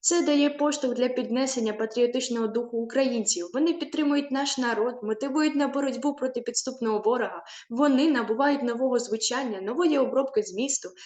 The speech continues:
Це ми відчули та почули, коли аналізували вище згадані пісні. В умовах сьогодення надзвичайно важливо поширювати та популяризувати ці пісні серед підростаючого покоління, організовувати пісні,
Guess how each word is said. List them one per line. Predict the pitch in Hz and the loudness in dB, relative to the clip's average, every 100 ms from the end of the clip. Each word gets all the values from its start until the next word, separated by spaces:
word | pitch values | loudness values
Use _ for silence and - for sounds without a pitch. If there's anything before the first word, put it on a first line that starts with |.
| - | -6
Це | - 359 | 0 4
ми | 330 | 4
відчули | 277 262 - 277 294 220 | 4 2 0 0 0 -2
та | - | -2
почули, | 208 247 - 349 302 | -2 0 0 2 0
коли | 285 277 | 0 0
аналізували | 277 269 262 254 262 247 | 0 0 0 0 -2 -2
вище | 208 294 - | -2 -2 -2
згадані | 233 247 233 233 | -2 -2 -2 -2
пісні. | 240 285 - 202 | -4 -4 -4 -6
В | |
умовах | 185 202 214 233 | -4 -4 -4 -4
сьогодення | 254 240 233 302 330 208 180 | -4 -4 -2 0 0 -2 -4
надзвичайно | 202 214 247 - 370 349 | -4 -2 -4 -2 -2 0
важливо | 302 294 302 269 | 0 0 0 0
поширювати | 285 285 320 285 240 233 | 0 -2 0 0 -2 -4
та | 240 | -6
популяризувати | 247 240 240 233 226 226 240 277 254 | -6 -2 0 0 0 -2 -2 -2 -2
ці | - 233 | -4 -4
пісні | - 226 - 226 285 - - - | -4 -2 -2 -2 -4 -8 -16 -8
серед | - 285 285 | 0 2 2
підростаючого | - 233 269 - 233 285 285 269 247 | -2 0 0 0 2 2 2 0 0
покоління, | 254 277 262 214 180 - | -2 -2 -2 -2 -6 -6
організовувати | 233 247 294 320 339 320 320 277 | -4 0 0 0 0 0 -2 -6
пісні, | 277 277 - 269 | -4 -4 -2 -6